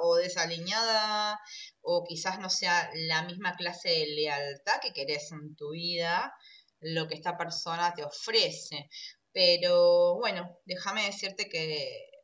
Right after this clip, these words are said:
si estás preguntando si piensa en vos, es un recontra sí. Sí, se acuerda, claramente se acuerda de lo que pasó, pero quiere que, que se abra una nueva puerta,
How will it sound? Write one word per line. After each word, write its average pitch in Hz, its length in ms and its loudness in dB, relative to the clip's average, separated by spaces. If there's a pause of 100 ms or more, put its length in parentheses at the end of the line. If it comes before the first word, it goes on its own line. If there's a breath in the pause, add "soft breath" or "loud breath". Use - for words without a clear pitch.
(180)
si 196 680 -6
estás 180 260 -12
preguntando 190 560 -4
si 190 140 -10
piensa 185 380 -8
en 180 100 -6
vos, 180 200 -4
es 185 140 -12
un 165 200 -8
recontra 156 640 -10
sí. 190 380 -6 (800 loud breath)
Sí, 170 460 -6
se 160 80 -6
acuerda, 180 1040 6
claramente 170 720 -2
se 165 120 -10
acuerda 208 840 2
de 180 120 0
lo 156 160 -4
que 151 140 -6
pasó, 185 880 -4
pero 147 380 -4
quiere 294 400 -2
que, 160 380 -4
que - 200 -12
se - 140 -12
abra 151 500 -2 (200)
una 156 200 -6
nueva 135 380 -10
puerta, 143 720 -4